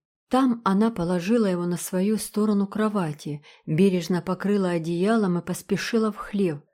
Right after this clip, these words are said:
чтобы принести ему немного тёплого молока. К тому моменту, когда она вернулась,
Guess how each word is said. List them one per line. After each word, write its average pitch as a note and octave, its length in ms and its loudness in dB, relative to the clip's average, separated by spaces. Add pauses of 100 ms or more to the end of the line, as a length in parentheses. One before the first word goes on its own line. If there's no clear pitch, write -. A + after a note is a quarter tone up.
(240)
чтобы F3 300 -2
принести F3+ 520 0
ему F#3+ 160 4
немного F3+ 480 2
тёплого F#3 460 -2
молока. F#3+ 640 -2 (560)
К - 120 -18
тому F3 440 0 (100)
моменту, F3+ 680 2 (200)
когда F#3 280 0
она G3 160 2
вернулась, F#3+ 680 2